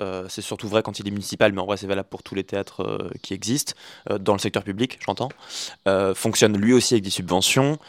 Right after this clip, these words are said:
Donc sur ces subventions, il doit, il y a des frais de fonctionnement, euh, les, les, les salaires, euh,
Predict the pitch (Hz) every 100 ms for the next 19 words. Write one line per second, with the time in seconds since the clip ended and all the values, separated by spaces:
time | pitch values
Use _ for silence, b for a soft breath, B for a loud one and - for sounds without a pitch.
0 | B B - 101 - - 117 - 98 107
1 | 107 113 123 117 95 98 98 98 95 95
2 | 92 92 92 - 101 - 95 98 101 120
3 | 127 127 120 95 92 90 92 87 90 90
4 | 90 90 92 95 95 98 95 92 90 101
5 | -